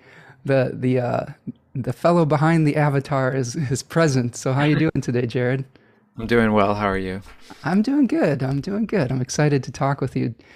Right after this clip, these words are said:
Speaker 1: Jared and I have been friends for, uh, over a decade, which is,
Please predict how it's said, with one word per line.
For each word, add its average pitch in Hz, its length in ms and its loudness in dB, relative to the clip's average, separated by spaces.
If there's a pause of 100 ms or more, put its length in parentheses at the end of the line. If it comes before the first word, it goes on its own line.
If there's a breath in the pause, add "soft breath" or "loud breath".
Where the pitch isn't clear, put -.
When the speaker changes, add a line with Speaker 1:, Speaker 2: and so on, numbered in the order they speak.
Speaker 1:
Jared 147 280 2
and 131 80 4
I 127 80 4
have 123 80 2
been 117 140 0
friends 131 320 0
for, 113 320 -6 (560 soft breath)
uh, 113 300 -8 (100)
over 165 280 2
a 113 60 0
decade, 120 480 -2
which 117 200 -4
is, 117 180 -4